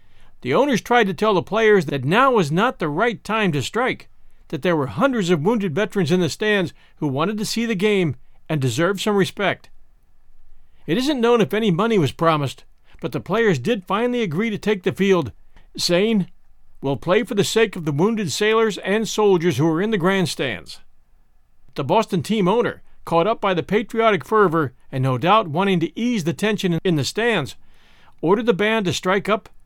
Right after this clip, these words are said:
the Star-Spangled Banner, which, although not yet officially our national anthem, was thought of as the most popular choice by most people.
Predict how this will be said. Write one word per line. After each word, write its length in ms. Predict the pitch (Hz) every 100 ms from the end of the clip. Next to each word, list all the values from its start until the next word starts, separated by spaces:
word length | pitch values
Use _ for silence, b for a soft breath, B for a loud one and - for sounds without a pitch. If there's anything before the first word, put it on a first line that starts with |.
| - -
the 100 | 127
Star-Spangled 840 | - 127 175 - 196 208 202 135
Banner, 420 | 175 170 95 - _ _ - _ -
which, 460 | 147 190 233 - - -
although 240 | 165 180
not 320 | 175 233 208 190
yet 160 | 233
officially 500 | 156 247 220 208 190
our 120 | 170
national 440 | 160 202 156 170 156
anthem, 400 | 233 220 123 - - _ - -
was 180 | 147 -
thought 220 | 220 226
of 140 | 170
as 100 | 165
the 60 | 160
most 260 | 175 147
popular 460 | - 233 - 160 143
choice 400 | - 165 175 - - -
by 140 | 226
most 280 | 190 190 -
people. 420 | 214 208 - -